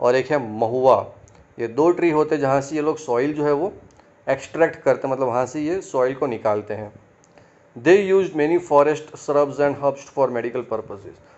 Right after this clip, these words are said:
और जंगल में तो हम सबको पता है कि वहाँ पर बहुत सारे shrubs और हर्ब्स पाए जाते हैं,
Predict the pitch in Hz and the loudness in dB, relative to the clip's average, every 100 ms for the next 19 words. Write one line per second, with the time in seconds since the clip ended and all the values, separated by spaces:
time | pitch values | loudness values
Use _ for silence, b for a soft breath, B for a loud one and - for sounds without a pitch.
0 | b - 120 117 127 139 143 143 139 135 | b -4 -2 -2 0 2 2 0 -2 -4
1 | 131 127 143 131 - 135 127 135 123 123 | -6 -6 -4 -4 2 2 2 -2 -2 0
2 | 131 127 127 127 131 127 - 127 131 - | 0 2 2 2 -2 -2 -2 -2 -2 -4
3 | 123 120 113 120 - 120 117 120 113 - | -2 -2 -2 -4 -2 0 0 0 -2 -4
4 | 110 | -12